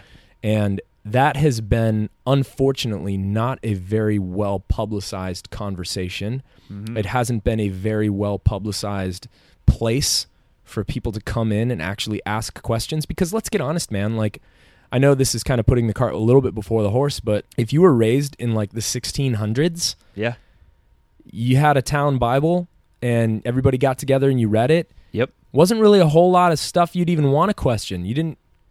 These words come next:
Speaker 1: you didn't have a village microscope yet. You didn't have a telescope.
Speaker 2: Right.
Speaker 1: You know, people weren't talking about what was going on that in science that seemed to really contradict this book and started to seem to kind of pull it apart.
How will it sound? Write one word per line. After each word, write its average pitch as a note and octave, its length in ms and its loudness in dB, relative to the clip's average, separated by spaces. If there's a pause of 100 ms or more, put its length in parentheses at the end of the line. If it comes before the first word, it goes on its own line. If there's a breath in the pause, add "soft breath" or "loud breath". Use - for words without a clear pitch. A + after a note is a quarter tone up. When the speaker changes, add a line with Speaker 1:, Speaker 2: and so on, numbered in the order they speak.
Speaker 1:
you B2 140 -2
didn't E3 120 2
have D#3+ 120 4
a C#3 40 4
village C3 320 4
microscope B2+ 720 0
yet. B2 220 -2
You C#3 80 -2
didn't D3 140 2
have D#3+ 80 0
a C3+ 60 -2
telescope. B2 760 -2 (260 soft breath)
Speaker 2:
Right. A2 220 -2
Speaker 1:
You B2+ 60 0
know, C3 140 4
people A#2+ 320 2
weren't D#3 200 0
talking C#3+ 340 0
about C3 200 0
what B2 180 -2
was B2 140 -6
going A#2 320 0
on B2+ 300 -2
that A#2 220 -4
in A2+ 160 0
science A#2+ 640 -2
that - 160 -10
seemed C3 280 0
to A2+ 60 0
really A2+ 380 0
contradict A2 680 -6
this A2+ 140 -6
book A#2+ 360 -2
and G#2 120 -6
started A2+ 360 -4
to G2+ 60 -8
seem A#2+ 220 -4
to A2 60 -4
kind A#2 180 -8
of G2 80 -8
pull A#2+ 180 0
it G#2+ 60 -2
apart. A2+ 400 -4